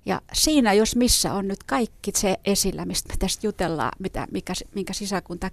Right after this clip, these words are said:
kieltää. Siellä on profetiat, siellä on tää sulkakynä, joka käyttää ääntä. Siellä on ne mystiset kokemukset kuvattu, miekan lävistys, stigmasi-, stigmatisaatio ja, ja siis t-,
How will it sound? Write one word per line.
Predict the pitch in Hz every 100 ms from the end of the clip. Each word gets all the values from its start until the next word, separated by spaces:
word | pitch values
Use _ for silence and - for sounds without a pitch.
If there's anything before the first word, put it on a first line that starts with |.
| -
kieltää. | 208 190 165 - -
Siellä | - 208 180
on |
profetiat, | 170 196 202 180 - - -
siellä | - 196
on | 190
tää | 185 190
sulkakynä, | 220 202 - 185 - 180 170
joka | 175 175
käyttää | 170 180 180 - 180 -
ääntä. | 190 180 165 - 180 - - - - - - -
Siellä | - 196
on | 196
ne |
mystiset | 208 240 - 190 -
kokemukset | 220 202 185 175 190 -
kuvattu, | - 196 170 - - 170
miekan | 202 196 180 175 170
lävistys, | 175 175 180 - -
stigmasi-, | - 214 - 196 180 185 - - - -
stigmatisaatio | - 214 - 190 170 190 175 160 180 160 131
ja, | 160 117 -
ja | 196 - - - - - - - - -
siis | - 208
t-, | - 220